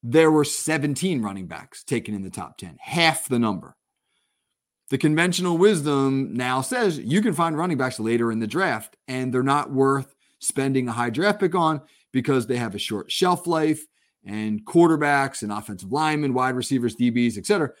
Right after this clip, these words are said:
will all hold up longer. You'll get more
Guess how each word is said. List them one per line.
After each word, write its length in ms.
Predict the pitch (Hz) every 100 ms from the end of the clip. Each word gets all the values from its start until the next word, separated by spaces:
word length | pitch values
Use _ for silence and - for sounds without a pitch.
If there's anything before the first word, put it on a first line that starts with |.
| _ -
will 200 | 143 143
all 260 | 143 147
hold 300 | 147 135 123
up 160 | 117 110
longer. 420 | 98 90 90 85 92
You'll 160 | 127 127
get 220 | 123 113
more 680 | 123 139 151 151 143 143